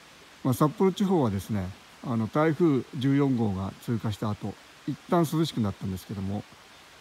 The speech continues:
ここずっとですね、えー、雨も降らず、気温も平年より高い日が続いています。まあ、こうなるとですね、まあ、キノコはあまり期待できないかもしれません。ただ逆にですね、あの、夜食材のターゲットはですね、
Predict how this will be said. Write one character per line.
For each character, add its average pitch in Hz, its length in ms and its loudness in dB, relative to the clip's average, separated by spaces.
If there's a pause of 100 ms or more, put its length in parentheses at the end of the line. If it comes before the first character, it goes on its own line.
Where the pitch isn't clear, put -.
(140)
こ 175 80 4
こ - 20 2
ず 147 160 4
っ 156 60 4
と - 120 -2
で 113 100 2
す - 100 -10
ね、 90 160 -6 (720)
え 113 340 0
ー、 113 100 -2
雨 139 200 4
も 117 160 4
降 113 140 -2
ら 110 140 0
ず、 95 200 -4 (120)
気 139 180 0
温 139 180 6
も 135 100 4
平 127 180 6
年 131 120 4
よ 120 80 2
り 98 60 -2
高 104 340 -2
い 110 40 0
日 101 80 -2
が 95 140 -4
続 101 160 -6
い 95 60 -6
て - 80 -10
い 107 40 -6
ま 95 60 -8
す。 - 100 -18 (840)
ま 117 60 -2
あ、 - 20 -2
こ 160 200 0
う 196 40 4
な 202 100 4
る 160 60 -2
と 135 80 -4
で 107 100 0
す - 100 -8
ね、 98 160 -4 (340)
ま - 80 -2
あ、 - 20 -6
キ - 140 -2
ノ 196 120 4
コ 139 120 -2
は 113 80 2
あ - 20 2
ま 110 140 0
り 107 80 -2
期 - 120 -16
待 117 200 2
で 113 100 4
き 120 100 0
な 117 140 2
い 92 60 -4 (200)
か 165 80 -4
も 135 120 2
し - 80 -8
れ 107 60 -2
ま 87 120 -6
せ - 80 -12
ん。 - 40 -12 (640)
た 196 80 0
だ 180 120 4
逆 123 260 2
に 175 120 2
で 131 100 2
す - 80 -10
ね、 92 160 -6 (480)
あ 117 120 0
の、 107 240 -2 (800)
夜 135 100 4
食 170 220 4
材 165 140 4
の 113 100 2
タ 120 140 0
ー 117 100 4
ゲ 101 80 2
ッ - 40 -2
ト - 160 -8
は 92 60 -4
で 92 80 -6
す 90 120 -12
ね、 101 160 -6